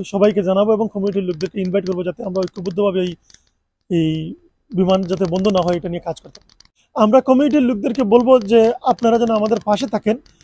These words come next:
বাংলাদেশের এবং সিলেটের সকল কমিউনিটির লোককে বলবো, বাঙালি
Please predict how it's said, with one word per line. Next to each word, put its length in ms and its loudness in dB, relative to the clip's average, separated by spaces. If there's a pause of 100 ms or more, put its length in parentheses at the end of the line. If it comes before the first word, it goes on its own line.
(320)
বাংলাদেশের 520 2 (340)
এবং 220 2
সিলেটের 520 0 (100)
সকল 400 0
কমিউনিটির 400 0
লোককে 220 -4
বলবো, 220 -2
বাঙালি 440 -2